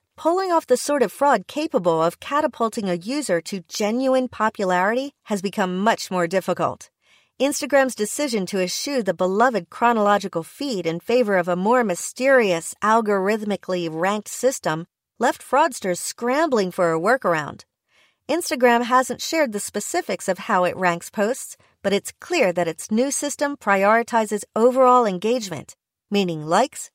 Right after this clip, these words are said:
comments, story views, saves, mentions, and D Ms. That's forced aspiring influencers and Insta stars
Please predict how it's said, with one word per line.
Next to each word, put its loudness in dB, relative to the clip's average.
comments, 0
story 2
views, -4
saves, -6
mentions, 0
and -2
D -4
Ms. -4
That's 2
forced 0
aspiring 4
influencers 2
and -2
Insta -2
stars 0